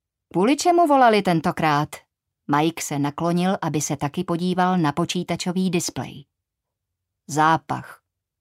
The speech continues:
Oba se podívali na městský dům. To nevěstilo nic dobrého.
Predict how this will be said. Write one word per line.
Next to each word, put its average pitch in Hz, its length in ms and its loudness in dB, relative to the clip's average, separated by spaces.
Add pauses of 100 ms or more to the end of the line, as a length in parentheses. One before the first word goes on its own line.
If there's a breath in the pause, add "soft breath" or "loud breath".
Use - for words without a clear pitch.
(720 soft breath)
Oba 156 220 2
se 269 160 -2
podívali 226 540 0
na 139 180 2
městský 196 640 -2
dům. 135 340 -4 (800)
To 156 120 0
nevěstilo 165 720 -2
nic 139 320 -2
dobrého. 131 640 -8